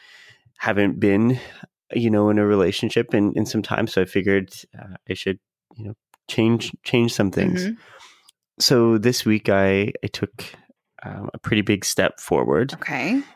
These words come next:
Speaker 1: And I, uh, I bought a plant.
Speaker 2: <gasps> Congratulations. Oh my gosh.
Speaker 1: Thank you.
Speaker 2: Wow. What's its name? <laughs>
Speaker 1: Uh, Ver Victoriana.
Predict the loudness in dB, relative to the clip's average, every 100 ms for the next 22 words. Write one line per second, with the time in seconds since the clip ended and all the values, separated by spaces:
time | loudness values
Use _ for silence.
0 | _ -4 0 2 2 2 0 2 2 0
1 | 0 -2 -4 -6 _ -8 -2 0 0 -2
2 | -2 0 0 -2 -4 -6 -8 -10 -14 -12
3 | -2 0 2 0 2 2 4 2 2 0
4 | 4 4 4 2 0 -2 -4 -8 0 2
5 | 4 4 2 2 4 4 4 4 4 4
6 | 4 2 2 2 4 4 4 2 0 -2
7 | -8 0 2 4 4 4 0 -6 0 0
8 | -2 -20 _ _ _ -18 -8 -8 _ -4
9 | 0 2 2 2 2 2 0 2 2 4
10 | 4 4 2 0